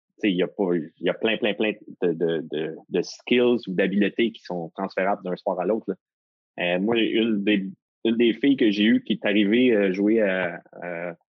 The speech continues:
pour nous autres, à Lionel Groux, qui arrivait avec peut-être moins d'expérience de volley, une fille de Mont-Laurier, mais elle avait fait les deux sports, volley, basket,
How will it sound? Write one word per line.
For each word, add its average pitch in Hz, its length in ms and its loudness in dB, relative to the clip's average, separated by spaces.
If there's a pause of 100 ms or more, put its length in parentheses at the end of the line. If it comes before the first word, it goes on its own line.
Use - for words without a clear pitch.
pour 92 100 -10
nous 90 100 -8
autres, 113 160 -2
à 104 40 0
Lionel 95 300 0
Groux, 107 300 0
qui 95 80 0
arrivait 90 340 2
avec 101 320 0
peut-être 107 240 0
moins 107 200 0
d'expérience 110 540 0
de 107 100 0
volley, 98 280 0
une 123 120 -8
fille 113 120 -2
de 104 60 -2
Mont-Laurier, 101 520 -2 (560)
mais 87 80 -2
elle 90 80 0
avait 95 160 2
fait 117 220 -4
les 101 100 2
deux 101 160 2
sports, 107 440 -2
volley, 101 300 0
basket, 101 420 -4